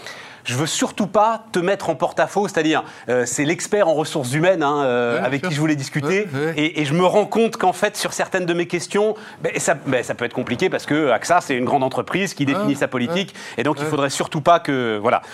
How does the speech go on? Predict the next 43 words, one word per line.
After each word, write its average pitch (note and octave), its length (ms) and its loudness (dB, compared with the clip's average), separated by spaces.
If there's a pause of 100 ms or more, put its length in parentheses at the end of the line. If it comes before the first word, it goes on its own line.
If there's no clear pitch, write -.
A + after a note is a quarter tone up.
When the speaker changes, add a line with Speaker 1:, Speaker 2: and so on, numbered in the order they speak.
Speaker 1:
S'il - 200 0
y - 20 6
a E3 80 6
un E3 40 4
moment, F3+ 280 2
tu F3 100 -6
dis C#3+ 160 2
non, C#3+ 240 2
euh, G#2+ 300 0
je G#2 80 -6
veux A2 80 -4
pas D3+ 120 2
me D3 60 -2
mettre C3+ 220 -2
en A#2+ 40 -4
porte-à-faux C#3 420 -4
par A#2+ 120 0
rapport A2 220 0
à - 20 -4
l'entreprise, A#2+ 460 -4
Speaker 2:
Ouais. C#3+ 280 -6
Speaker 1:
surtout - 280 -4
n'hésite C#3 240 -2
absolument A2 340 -4
pas. F#2 140 -4
Voilà. G2+ 160 0
Speaker 2:
Non, D3 60 0
non, E3 120 2
mais C#3+ 100 0
Speaker 1:
Non, F3 120 6
mais F#3 80 2
Speaker 2:
il - 40 -2
Speaker 1:
je - 60 -2
pensais G3+ 240 0
plus - 260 0
effectivement D#3+ 580 0
au, D#3 160 0
au D3+ 120 0
middle D3 220 2
management, D3 380 0
Speaker 2:
Oui, C#3+ 120 4
oui. C3+ 260 0
Speaker 1:
c'est-à-dire, C3+ 280 0